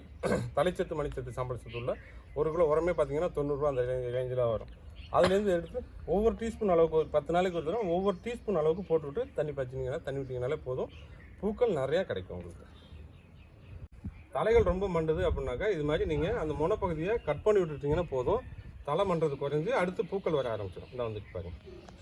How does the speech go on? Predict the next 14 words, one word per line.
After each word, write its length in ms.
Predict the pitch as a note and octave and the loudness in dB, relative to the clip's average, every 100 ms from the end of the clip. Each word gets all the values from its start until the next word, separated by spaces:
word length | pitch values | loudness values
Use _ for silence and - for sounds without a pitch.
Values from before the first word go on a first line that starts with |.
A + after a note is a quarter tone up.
| - - - C3 | -20 -20 0 6
இது 120 | D#3 | 8
மாதிரி 140 | A3 - | 8 6
பூக்கள் 280 | G#3 F3+ C#3+ | 4 8 8
வர 80 | B2+ | 6
ஆரம்பிச்சு. 280 | A2 G2 A#2 | 2 0 0
இது 100 | C3+ B2+ | 0 4
தொ-, 140 | C#3 B2+ | 4 6
ரொம்ப 160 | D#3 G3+ F3 | 8 10 10
வந்து 140 | F#3+ D3 | 10 8
இலை 120 | F3+ D#3 | 10 6
ரொம்ப, 140 | F3 E3+ C#3+ B2 B2+ | 6 6 6 6 4
ரொம்ப 120 | E3+ C#3+ | 6 6
அதிகமானது. 560 | F#3 F3+ D3+ A#2+ B2+ A3+ - - - - - B2 | 8 8 8 6 6 6 4 -14 -18 -18 -2 4
அதனால 280 | D3 D3 | 6 8